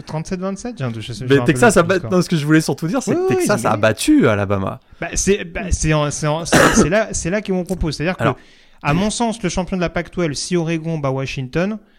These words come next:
Speaker 1: je pense qu'Oregon peut passer et devant Washington et devant Texas, même si
Speaker 2: Oui,
Speaker 1: Texas
Speaker 2: de-
Speaker 1: est champion de la Big douze. Par
Speaker 2: Tout à
Speaker 1: contre,
Speaker 2: fait.
Speaker 1: si Alabama bat Georgia, tu le disais tout à l'heure, il y a quand même neuf virgule neuf chances sur dix que le champion de la sec, donc Alabama, a une défaite, soit qualifié en play-off.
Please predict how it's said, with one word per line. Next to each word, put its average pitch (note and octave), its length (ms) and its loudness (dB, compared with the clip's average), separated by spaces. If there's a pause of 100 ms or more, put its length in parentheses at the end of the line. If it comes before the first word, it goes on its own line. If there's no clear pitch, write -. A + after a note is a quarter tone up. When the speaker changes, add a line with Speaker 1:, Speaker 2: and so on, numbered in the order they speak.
(200)
Speaker 1:
je A#2+ 160 -4
pense G3+ 320 -2
qu'Oregon E3 560 0
peut - 160 -8
passer C#3+ 440 -4
et F#3 140 -2
devant E3 240 -2
Washington D3 580 -2 (160)
et G3 120 -2
devant E3 240 -2
Texas, - 500 -10
même D3+ 180 2
si - 120 -6
Speaker 2:
Oui, D#3+ 60 -8
Speaker 1:
Texas E3 360 2
Speaker 2:
de- - 40 -10
Speaker 1:
est C#3+ 40 -10
champion D3+ 220 -4
de D#3+ 40 0
la D3 60 0
Big C#3 160 -6
douze. A#2 200 -4 (440)
Par F#3 200 -2
Speaker 2:
Tout G#3 80 -2
à - 20 2
Speaker 1:
contre, F#3+ 140 -2
Speaker 2:
fait. - 80 -14
Speaker 1:
si F3 100 -4
Alabama E3 600 -2 (200)
bat C#3 220 -4
Georgia, C#3 400 -2
tu - 100 -10
le A#2+ 60 -10
disais A#2+ 200 -6
tout A2+ 200 -16
à B2+ 80 -2
l'heure, F#3+ 180 -2 (640)
il B2+ 80 -10
y D3 60 0
a D3 40 -2
quand D#3+ 140 -4
même D3+ 380 0
neuf F3 300 -2
virgule D3 420 -4
neuf F3 360 -4
chances F3 320 -4
sur D3+ 280 -4
dix E3 460 -2 (340)
que D3 80 -2
le C3+ 60 -2
champion D3 340 -4
de C#3+ 60 -4
la D3 100 -2
sec, C#3+ 340 -4
donc D3+ 240 -6
Alabama, C#3+ 520 -4
a C3+ 180 -8
une C3 160 -6
défaite, C3 320 -8
soit C#3 160 -8
qualifié B2+ 400 -8
en A#2 80 -8
play-off. C#3+ 420 -4